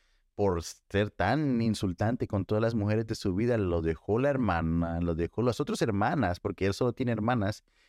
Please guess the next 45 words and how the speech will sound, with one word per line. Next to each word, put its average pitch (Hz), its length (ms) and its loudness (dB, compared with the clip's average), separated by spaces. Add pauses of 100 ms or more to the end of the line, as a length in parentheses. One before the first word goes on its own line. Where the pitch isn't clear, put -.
(140)
ya 104 80 0
no 110 120 0
quieren 127 260 0
estar 127 340 0
cerca 101 400 0
de 82 280 4
él, 92 100 2
lo 92 180 2
aman, 117 520 0
pero 95 240 0
no 98 160 0
pueden 107 360 0
estar 87 240 -2
cerca 87 340 0
de 80 160 2
él. - 80 -4 (280)
Lo 98 80 2
dejó 90 300 2
la 139 120 4
novia 110 400 2
por - 220 -4
ser 95 200 -2
tan 95 220 0
pedante 90 560 0
como 85 400 0
hombre 95 280 2
que 82 140 0
estaba 82 320 2
haciendo, 104 460 0
tal 80 200 -2
vez. 92 160 0
No 117 160 0
sabemos 131 560 0
los 110 280 0
insultos 117 460 -2
que 104 180 0
dio, 131 300 -2 (340)
pero 139 140 0
me 139 80 2
imagino, 135 520 0
o - 20 2
sea, 110 180 0
viviendo 117 560 0
los 98 300 0
videos 104 640 0